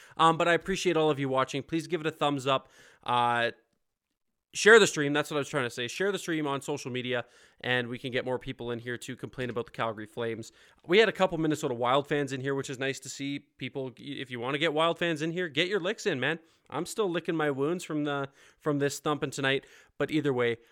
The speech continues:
I appreciate each and every one of you for being here. So what I'm gonna do is I'm gonna do a bit of a call, a bit of a call to action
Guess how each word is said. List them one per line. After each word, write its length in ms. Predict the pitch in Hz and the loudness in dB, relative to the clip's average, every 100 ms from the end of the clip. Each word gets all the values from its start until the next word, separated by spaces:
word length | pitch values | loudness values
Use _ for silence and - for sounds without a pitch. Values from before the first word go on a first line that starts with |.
| _ | _
I 100 | - | -2
appreciate 580 | 131 123 127 110 113 110 | -2 -2 -8 -6 -6 -6
each 200 | 120 110 - | -8 -12 -10
and 120 | 113 | -6
every 200 | 117 113 | -4 -6
one 200 | 104 113 | -6 -6
of 120 | 113 | -6
you 80 | 113 | -10
for 120 | - | -12
being 240 | 135 226 208 | 2 4 4
here. 160 | 151 | 2
So 140 | 131 165 | 0 2
what 120 | 220 | 2
I'm 80 | 240 | 2
gonna 180 | 226 190 | 0 0
do 220 | 180 170 | 0 0
is 100 | 151 | -2
I'm 80 | 147 | -4
gonna 180 | 170 170 | -4 -4
do 120 | 160 | -4
a 40 | 147 | -2
bit 140 | 143 | -4
of 60 | 135 | -4
a 40 | |
call, 240 | - 151 - | -2 -2 -2
a 80 | 139 | -2
bit 260 | - 208 | 2 2
of 120 | 160 | 2
a 80 | 147 | -4
call 260 | - 160 151 | -2 0 0
to 120 | - | 0
action 440 | 131 131 - 143 | 2 2 2 -6